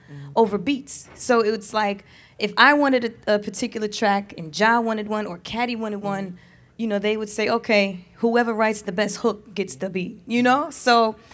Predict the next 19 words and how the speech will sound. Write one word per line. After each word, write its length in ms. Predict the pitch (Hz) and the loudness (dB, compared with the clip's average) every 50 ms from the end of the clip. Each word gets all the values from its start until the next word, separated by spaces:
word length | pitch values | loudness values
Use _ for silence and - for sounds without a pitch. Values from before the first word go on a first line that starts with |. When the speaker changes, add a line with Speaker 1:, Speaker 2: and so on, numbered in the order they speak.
| - - - - - - - _ _ _ _ | -20 -20 -20 -20 -20 -20 -20 _ _ _ _
Speaker 2:
I 100 | - 247 233 | -4 -4 -2
just, 320 | - 254 247 - - - - | -2 -4 -6 -6 -4 -2 -2
I, 180 | - 254 - - - 214 233 226 - - - | 0 0 -2 -2 -4 -4 -4 -4 -6 -6 -4
I, 80 | - | -4
I 40 | 226 | -4
feel 280 | 208 - - 247 240 226 | -4 -4 -4 -2 0 0
like 420 | 226 208 202 202 202 - - - _ _ _ _ _ _ _ _ _ _ _ _ _ _ - | 2 0 0 -2 -4 -10 -20 -20 _ _ _ _ _ _ _ _ _ _ _ _ _ _ -8
my 260 | 202 202 208 214 240 | -2 0 0 0 0
place 520 | 208 - - 226 220 226 233 226 - - - | -2 -6 -4 -4 -4 -4 -4 -6 -10 -8 -8
and, 220 | 202 190 196 202 | -8 -8 -8 -8
and 160 | 185 190 185 185 | -8 -8 -6 -4
where 100 | 190 190 | -2 -2
I 60 | 190 | -2
have 240 | 180 190 196 190 196 | -2 -2 -4 -4 -4
my 120 | 190 185 | -4 -6
most 360 | 185 190 185 185 185 - - | -4 -6 -6 -8 -10 -10 -6
fun 320 | - 214 208 208 208 - - | -4 -2 -2 -2 -4 -6 -6
and 160 | 185 185 185 | -8 -8 -8
I'm 240 | 185 185 180 180 | -8 -10 -12 -14